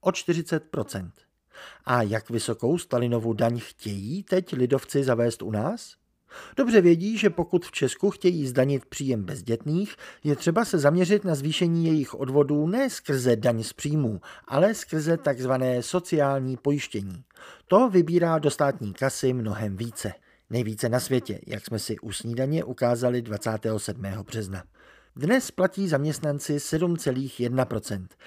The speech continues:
Ti bezdětní by podle lidovců měli platit devět celých jedna procent. Tedy ne o čtyřicet, ale jen o třicet procent menší přirážku než za Stalina.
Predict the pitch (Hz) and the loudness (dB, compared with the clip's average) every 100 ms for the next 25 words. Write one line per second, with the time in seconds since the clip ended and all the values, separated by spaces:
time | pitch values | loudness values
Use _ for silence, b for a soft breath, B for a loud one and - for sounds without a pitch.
0 | B B - 117 92 110 98 127 156 185 | B B -4 -2 -2 -6 -2 -2 -2 -4
1 | 226 220 165 170 156 139 110 110 156 - | -2 0 0 0 0 0 0 0 -4 -4
2 | - 165 156 143 120 - 131 - 139 131 | -2 -2 -2 -2 -4 -4 -4 -4 -6 -6
3 | 175 - 254 180 110 - - 107 98 95 | -8 -2 0 2 0 -4 -8 -6 -6 -8
4 | - 101 101 98 101 - 98 87 _ _ | -8 -8 -8 -8 -10 -10 -12 -12 _ _
5 | B B - 185 160 123 117 117 - 107 | B B 0 2 4 4 2 -2 -6 -6
6 | 110 107 202 214 - 180 180 180 175 175 | -6 -2 -2 -2 0 4 4 4 4 2
7 | - - 240 - 151 - 113 - - 117 | -2 -4 -4 -2 -2 0 0 0 -4 -2
8 | - 110 101 117 180 - 190 - 165 147 | -2 -2 -2 0 0 0 -4 -2 0 2
9 | 143 - - 127 120 107 101 95 95 - | 0 -2 -4 -2 -2 -4 -4 -6 -10 -8
10 | 107 98 92 | -6 -4 -6